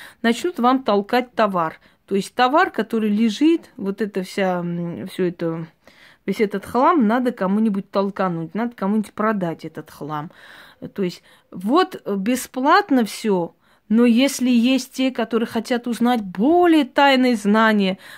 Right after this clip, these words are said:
они должны будут купить мои книги. Они должны будут купить статуи, бог-, там, э,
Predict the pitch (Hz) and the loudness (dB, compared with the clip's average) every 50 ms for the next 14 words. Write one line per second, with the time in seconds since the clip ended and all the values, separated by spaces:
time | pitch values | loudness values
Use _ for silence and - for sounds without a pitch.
0 | - _ - 180 196 214 233 277 277 214 220 202 196 196 185 220 240 247 214 208 | -20 _ -2 0 2 4 4 4 4 4 2 2 2 2 2 2 2 2 0 0
1 | 214 214 208 208 _ - 170 - 214 220 202 - - 185 185 190 190 185 - 190 | -2 -2 -4 -4 _ -12 -10 -6 -6 -6 -6 -4 -2 -2 0 -2 -2 -4 -4 -4
2 | 180 190 190 175 170 - - 165 - _ - - - _ _ _ _ - 202 247 | -2 -2 -2 -4 -6 -10 -16 -18 -18 _ -20 -20 -20 _ _ _ _ 0 4 4
3 | 302 285 247 269 254 240 226 254 262 214 226 214 214 226 - - 226 208 - 240 | 4 6 6 4 4 4 4 2 2 2 0 0 -2 -4 -4 -4 -8 -4 -2 -2
4 | 233 233 - - - - _ - 185 208 220 208 - - 220 214 214 214 190 - | -2 -2 -4 -12 -18 -12 _ 0 2 2 2 0 0 -2 0 0 0 0 0 0
5 | 185 196 202 190 - - 196 185 - - 190 190 185 185 180 175 175 175 | -2 -2 -2 -2 -4 -6 -6 -4 -2 -2 -2 0 0 0 0 -2 -2 -4